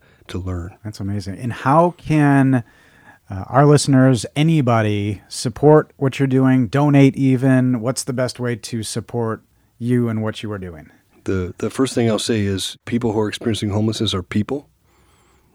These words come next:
Speaker 1: You don't have to be scared. If you're passing them on the street, you can look at them in the eye and say hello, just like you might someone else.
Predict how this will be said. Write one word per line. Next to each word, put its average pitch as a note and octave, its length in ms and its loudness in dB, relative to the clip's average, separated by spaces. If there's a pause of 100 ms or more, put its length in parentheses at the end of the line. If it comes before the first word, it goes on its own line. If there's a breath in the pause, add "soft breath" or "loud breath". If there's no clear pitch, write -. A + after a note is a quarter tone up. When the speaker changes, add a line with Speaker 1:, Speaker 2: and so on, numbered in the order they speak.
(120)
Speaker 1:
You F#2 80 -4
don't F#2+ 160 0
have G#2+ 160 -2
to G2+ 80 -8
be G#2 80 0
scared. G#2+ 460 -2
If A#2+ 100 -6
you're F#2 80 -4
passing A2 400 -2
them A2 80 2
on G#2+ 80 2
the G2+ 80 -2
street, A#2 320 0
you G#2+ 100 -2
can G2 180 0
look G#2+ 160 0
at B2 40 4
them A2 160 4
in G#2+ 60 2
the G2+ 120 2
eye A2 220 0
and A#2 200 0
say G#2+ 200 0
hello, A2 400 2
just G#2 240 -2
like G#2+ 160 0
you G#2+ 160 4
might G#2 320 4
someone G2+ 320 0
else. - 400 -8